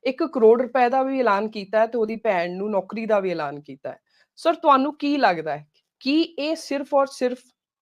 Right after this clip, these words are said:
ਇੱਕ ਬਹੁਤ ਵੱਡੀ ਸਟੇਟਮੈਂਟ ਹੀ ਹੈ ਮੁੱਖ ਮੰਤਰੀ ਦੀ, ਤਾਂ ਕਿ ਪੌਪੂਲਰ ਇਮੋਸ਼ਨਸ ਨੂੰ ਕੈਚ ਕੀਤਾ ਜਾ ਸਕੇ, ਜਾਂ ਫਿਰ ਇਹਦੇ 'ਚ ਵਾਕਈ ਕੁਛ ਕਰ ਸਕਦੇ ਨੇ? ਮੈਂ ਇੱਕ ਗੱਲ ਹੋਰ ਐਡ ਕਰਦਾ ਕਿ ਪੰਜਾਬ ਦੇ ਮੁੱਖ ਮੰਤਰੀ ਦਾ ਇਹ ਬਿਆਨ ਬਹੁਤ ਵੱਡਾ ਹੈ,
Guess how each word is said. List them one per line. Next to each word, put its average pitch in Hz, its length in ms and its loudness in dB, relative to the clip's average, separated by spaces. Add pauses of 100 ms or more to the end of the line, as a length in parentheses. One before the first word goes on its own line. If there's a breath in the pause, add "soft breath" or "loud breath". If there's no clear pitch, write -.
(260)
ਇੱਕ - 180 -6
ਬਹੁਤ 220 440 2
ਵੱਡੀ 220 680 -6
ਸਟੇਟਮੈਂਟ 269 680 -2
ਹੀ 277 120 -2
ਹੈ 269 40 0
ਮੁੱਖ 233 240 -4
ਮੰਤਰੀ 220 360 -6
ਦੀ, 233 220 -6 (320)
ਤਾਂ 202 140 4
ਕਿ 196 140 -8
ਪੌਪੂਲਰ 220 540 0
ਇਮੋਸ਼ਨਸ 208 560 -6
ਨੂੰ 214 140 -4
ਕੈਚ 196 240 -2
ਕੀਤਾ 220 280 0
ਜਾ 202 220 0
ਸਕੇ, 226 380 -8 (500 loud breath)
ਜਾਂ 240 240 6
ਫਿਰ 302 160 -8
ਇਹਦੇ 285 240 -4
'ਚ 285 80 -8
ਵਾਕਈ 220 340 0
ਕੁਛ 233 180 -8
ਕਰ 196 200 2
ਸਕਦੇ 190 420 -4
ਨੇ? 240 60 -2
ਮੈਂ 254 120 -2
ਇੱਕ 262 120 -12
ਗੱਲ 254 200 0
ਹੋਰ 247 280 0
ਐਡ 226 180 4
ਕਰਦਾ 185 380 -2 (540)
ਕਿ 285 60 -2
ਪੰਜਾਬ 233 500 8
ਦੇ 302 120 -2
ਮੁੱਖ 240 260 -2
ਮੰਤਰੀ 254 500 -4
ਦਾ 254 160 -6
ਇਹ 262 60 -6
ਬਿਆਨ 196 360 2
ਬਹੁਤ 247 240 0
ਵੱਡਾ 180 260 -4
ਹੈ, - 120 -6